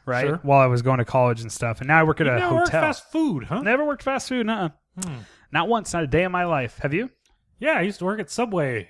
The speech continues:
Speaker 2: and fucking Long John Silver's. I worked at Subway for five fucking years.
Speaker 1: When did you work at Long John Silver's?
Speaker 2: It was my very first job. I was sixteen.
Speaker 1: Wow.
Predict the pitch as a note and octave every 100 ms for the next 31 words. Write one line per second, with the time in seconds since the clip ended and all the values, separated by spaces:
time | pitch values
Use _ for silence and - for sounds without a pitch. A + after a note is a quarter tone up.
0 | C#3+ C3 - D#3 D#3 D3+ E3+ F#3 F3+ A3
1 | F#3+ D3 F3 C#4+ B3 - C#4 B3+ B3+ G3+
2 | - C4+ D4 - C4 - A#3+ C4 D4+ F#3+
3 | C3+ A#3 F4 C#4 F#3 F#3+ - A#2 G#2 A2
4 | E3+ F3+ F3+ C#3 - - C#3+ A3 A3 E3
5 | D3 F#3+ A3 A3+ G3+ F3+ E3+ B2+ B2+ A#2+
6 | - - D#4 - - - D4 C#4+ F3+ B2
7 | A2+ D3+ F3 A#2+ A2+